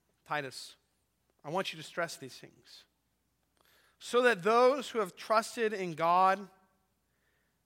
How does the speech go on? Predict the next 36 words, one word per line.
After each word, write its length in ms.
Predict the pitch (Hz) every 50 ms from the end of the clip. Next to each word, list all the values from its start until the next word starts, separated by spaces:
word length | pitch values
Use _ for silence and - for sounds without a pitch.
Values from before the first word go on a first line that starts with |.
| _ _ _
may 140 | - 156 170
be 80 | 165 170
careful 580 | 165 - - 208 196 202 196 - - 202 202 190
to 120 | - -
devote 360 | 175 160 147 143 160 170 165
themselves 640 | 170 170 156 151 - - - 151 147 147 139 - -
to 60 | -
doing 520 | 139 123 135 156 170 170 165 160 160 160 156 _ _ _ _ _ _ _ _ _ _ _ _ _ _ _ _
what 160 | - 147 151
is 140 | 151 139 -
good. 340 | - - 123 113 113 117 113 _ _ _ _ _ _ _ _ _ _ _ _
These 180 | - 147 147 -
things 220 | - 170 156 139
are 100 | 160 156 -
excellent 520 | 151 165 - - - - 175 170 160 - _ _ _ _ _ _ _ _ _ -
and 100 | 135 -
profitable 640 | - 147 143 147 151 - 160 147 143 147 143 139 135 _ _ _ _ _ _ _ _ _ _ _ _ _ _ _ _ _
for 140 | _ -
everyone." 360 | 151 143 135 120 113 117 - 143 _ _ _
See 140 | - - 254
the 100 | 233 240
connection 460 | - 202 214 214 202 - - 190 165
Paul 600 | - - 175 175 170 165 156 156 156 - _ _ -
makes 260 | 156 160 165 151 -
here. 200 | - 139 123 123
He 120 | 113 135
says, 340 | 139 - 185 170 170 160 - - - - _ _ _
"Titus, 300 | - 196 214 208 196 156
this 180 | 175 240 240 240
is 120 | 247 214
what 100 | 202 202
I 120 | 196 185 180
want 260 | 175 185 196 - -
you 40 | 175
to 60 | 156
stress 480 | - - - - 196 185 175 - -